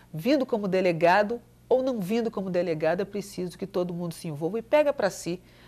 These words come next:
fazer esse gol, porque a gente andou perdendo muito pênalti aí, já tá na hora da gente virar esse jogo.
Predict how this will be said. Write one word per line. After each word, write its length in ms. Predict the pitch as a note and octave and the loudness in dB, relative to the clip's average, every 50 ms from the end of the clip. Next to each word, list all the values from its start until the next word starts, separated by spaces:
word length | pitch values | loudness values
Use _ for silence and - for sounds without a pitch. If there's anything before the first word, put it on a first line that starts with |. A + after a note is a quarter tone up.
| - - | -20 -2
fazer 300 | - - G#3 G3 E3 F#3 | 4 6 6 6 6 4
esse 200 | F#3 F3+ - - | 2 2 0 -4
gol, 260 | F3 D3 D3+ D3+ D3+ D3 | -4 -2 0 -2 -2 -2
porque 320 | - - D#3+ - - E3+ | -4 -8 -12 -4 0 0
a 60 | D#3 | 0
gente 220 | D3+ E3 E3 - F3+ | 0 -2 -4 -4 -2
andou 180 | E3 D#3 E3+ | 2 2 2
perdendo 400 | E3+ - E3 D#3+ D3 D3+ D#3 D#3 | 4 2 2 2 0 -2 -2 -4
muito 240 | D3+ E3 F#3+ G3+ G3+ | -6 -6 -8 -8 -10
pênalti 540 | - - - D#3+ D#3+ D#3 D3+ D3 - - D3+ | -8 -4 -2 -2 -2 -2 -6 -8 -6 -4 -4
aí, 120 | C#3+ D3 | -2 -2
já 140 | D#3 E3 D#3 | -2 -2 -2
tá 100 | - D3 | -4 -4
na 160 | F3 F3 D#3+ | -6 -4 -4
hora 220 | C#3 C#3 D3 D#3 D3 | -2 -2 0 -2 -2
da 140 | D3+ D#3 | -4 -4
gente 280 | C#3 D3+ D3 D3 - D#3 | -6 -6 -8 -10 -10 -8
virar 300 | D#3 D#3 C#3+ B2+ A#2+ B2 | -6 -4 -4 -2 -2 -4
esse 220 | B2+ - - E3 | -4 -6 -10 -12
jogo. 240 | C#3+ B2 A2+ A2 C3 | -10 -10 -12 -12 -14